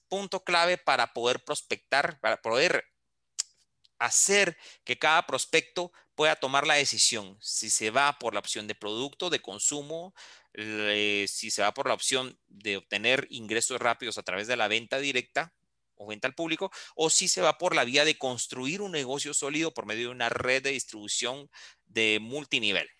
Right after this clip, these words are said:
La presentación de la oportunidad es este, justamente este eslabón, este paso número dos de todo el ciclo.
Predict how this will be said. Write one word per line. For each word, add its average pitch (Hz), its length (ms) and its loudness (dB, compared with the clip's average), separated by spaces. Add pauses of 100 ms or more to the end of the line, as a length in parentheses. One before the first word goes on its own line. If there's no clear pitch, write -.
(600)
La 117 160 0
presentación 123 500 -2
de 131 60 -2
la 147 60 -4
oportunidad 110 640 -2 (160)
es - 260 0
este, 165 320 0
justamente 139 720 -8
este 151 240 -6
eslabón, 131 560 0
este 135 220 0
paso 147 320 0
número 139 420 -4
dos 151 340 2 (220)
de - 140 2
todo 127 240 0
el 131 100 -2
ciclo. - 480 -2